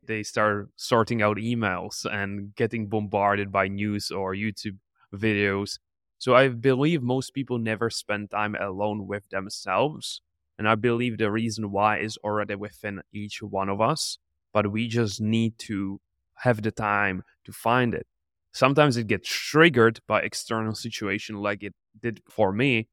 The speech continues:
but then I spend time with myself, really going deeper. Okay, I'm ready to make a change. Why is it important to me? Why I'm not going to give up until I get to my goal?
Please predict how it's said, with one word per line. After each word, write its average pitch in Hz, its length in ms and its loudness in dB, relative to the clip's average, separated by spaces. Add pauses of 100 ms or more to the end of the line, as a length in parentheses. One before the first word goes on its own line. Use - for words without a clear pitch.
(260)
but 101 180 -2
then 135 180 6
I 113 160 0
spend 110 460 -2
time 120 220 6
with 104 160 2
myself, 101 640 2
really 117 400 2
going 107 320 -2
deeper. 120 500 -2
Okay, 123 400 4 (340)
I'm 120 180 2
ready 123 420 6
to 127 120 -6
make 117 240 0
a 104 60 -6
change. 110 680 -2 (200)
Why 135 440 8
is 127 120 2
it 120 80 0
important 123 600 -2
to 110 120 -10
me? 90 180 -14 (220)
Why 135 420 6
I'm 135 180 4
not 131 160 -2
going 127 200 -2
to 113 120 -18
give 110 240 -4
up 113 280 2
until 117 800 0 (320)
I 113 120 -2
get 110 280 -2
to 113 100 -12
my 101 240 -2
goal? 95 360 -6